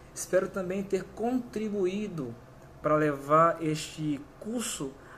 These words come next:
aos nossos colegas que estão fazendo vestibular e quem sabe até dizer para você que ainda tem dúvida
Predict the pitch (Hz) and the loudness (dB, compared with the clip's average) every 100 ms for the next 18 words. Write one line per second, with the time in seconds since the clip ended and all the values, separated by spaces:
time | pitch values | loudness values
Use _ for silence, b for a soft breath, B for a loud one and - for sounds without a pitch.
0 | B 151 147 151 156 - 165 143 151 175 | B -2 0 -2 -4 -6 0 2 4 4
1 | 160 131 - 143 - 147 139 143 135 139 | 2 -4 -4 -6 -4 -4 0 0 0 2
2 | 160 156 - 160 160 147 156 - - B | 2 2 -2 0 4 4 4 -2 -18 B
3 | B B B B B 208 208 254 233 - | B B B B B -6 0 2 4 4
4 | 220 233 214 190 196 208 202 165 175 165 | 4 6 4 4 4 4 4 -2 0 2
5 | 170 165 156 - 180 180 165 156 151 165 | 4 2 2 0 -2 -2 -2 -2 -2 -2
6 | 160 - 143 170 180 147 123 113 | -2 -2 0 0 0 -4 -2 -4